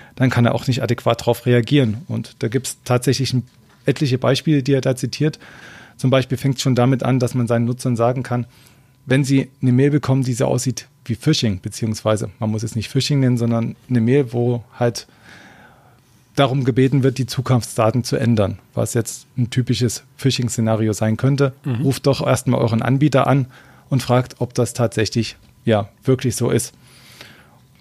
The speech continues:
Speaker 1: Also das wäre jetzt zum Beispiel ein ganz eigener, einfacher Ratschlag. Oder
Speaker 2: Mhm.
Speaker 1: dann hat er noch die Feder kurz, ähm, sich angeschaut, ähm, ich sag mal Feder fünfhundertfünfzig, sagt dir der was?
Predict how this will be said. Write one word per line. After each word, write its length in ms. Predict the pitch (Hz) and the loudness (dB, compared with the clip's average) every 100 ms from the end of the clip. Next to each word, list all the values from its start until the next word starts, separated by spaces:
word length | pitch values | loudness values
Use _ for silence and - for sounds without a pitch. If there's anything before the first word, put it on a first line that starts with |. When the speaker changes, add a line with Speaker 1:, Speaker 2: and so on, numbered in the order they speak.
| _ _ _ _ - | _ _ _ _ -10
Speaker 1:
Also 220 | 131 127 | -2 0
das 260 | 131 120 - | 2 0 2
wäre 120 | 131 | 0
jetzt 120 | - | 2
zum 120 | 135 | 2
Beispiel 280 | 123 123 131 | 2 0 0
ein 40 | |
ganz 180 | 120 117 | -2 -2
eigener, 440 | 127 123 123 120 - _ | -4 -2 0 -2 -4 _
einfacher 440 | 131 123 123 117 101 | -2 2 4 2 2
Ratschlag. 440 | 113 - 101 101 - - | -2 -2 -2 -4 -8 -4
Oder 180 | 135 117 | 0 0
Speaker 2:
Mhm. 40 | |
Speaker 1:
dann 300 | 117 120 120 - - - - | 0 -2 -4 -12 -20 -16 -2
hat 120 | 123 | 2
er 80 | 135 | 2
noch 120 | - | 0
die 120 | 117 | -4
Feder 300 | - 151 165 | 2 4 4
kurz, 400 | - 110 - - | 2 -4 -4 -6
ähm, 300 | 123 113 98 - | -2 0 -2 -6
sich 280 | - 113 - | -4 -2 0
angeschaut, 520 | 139 139 127 123 123 | 0 0 2 0 0
ähm, 380 | 120 110 107 - _ _ _ - | -4 -4 -6 -10 _ _ _ -4
ich 80 | 117 | 0
sag 180 | 117 | 2
mal 120 | 123 110 | 2 2
Feder 280 | 131 123 | 2 2
fünfhundertfünfzig, 800 | - 135 139 123 - 170 - 107 | 2 0 0 0 2 0 0 -4
sagt 220 | - 131 135 | -2 -4 -2
dir 60 | |
der 140 | 107 95 | 0 -2
was? 220 | 101 | -4